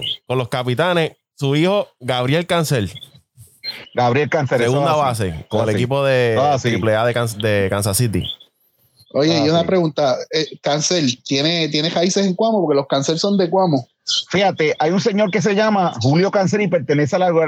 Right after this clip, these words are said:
Speaker 2: a la Asociación de Periodistas Deportivos de Puerto Rico.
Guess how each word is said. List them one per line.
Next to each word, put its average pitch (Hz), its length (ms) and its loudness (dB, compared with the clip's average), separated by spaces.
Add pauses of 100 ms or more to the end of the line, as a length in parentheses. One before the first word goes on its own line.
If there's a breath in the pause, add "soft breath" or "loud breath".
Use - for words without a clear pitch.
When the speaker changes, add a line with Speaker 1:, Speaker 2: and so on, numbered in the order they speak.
(180)
Speaker 2:
a 139 160 2
la 127 440 2 (200)
Asociación 127 500 0
de 180 80 2
Periodistas 160 380 0
Deportivos 170 480 0
de 175 80 2
Puerto 135 320 0
Rico. 123 400 0